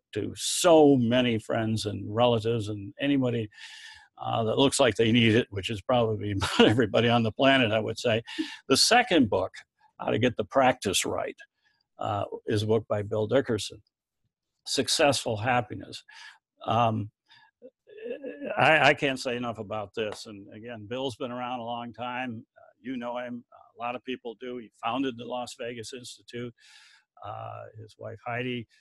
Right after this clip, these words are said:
uh, terrific person, and the two of them, um, running that. It, it just, it, it's so,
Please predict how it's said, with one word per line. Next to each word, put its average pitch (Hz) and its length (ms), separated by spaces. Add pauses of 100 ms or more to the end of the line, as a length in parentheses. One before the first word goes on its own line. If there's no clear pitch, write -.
(280)
uh, 110 360 (280)
terrific 120 520
person, 117 500
and 101 180
the 104 140
two 131 220
of 120 80
them, 117 280 (440)
um, 107 440 (320)
running 120 380
that. 117 400
It, 104 200
it 120 100
just, - 480
it, - 160
it's - 240
so, 135 720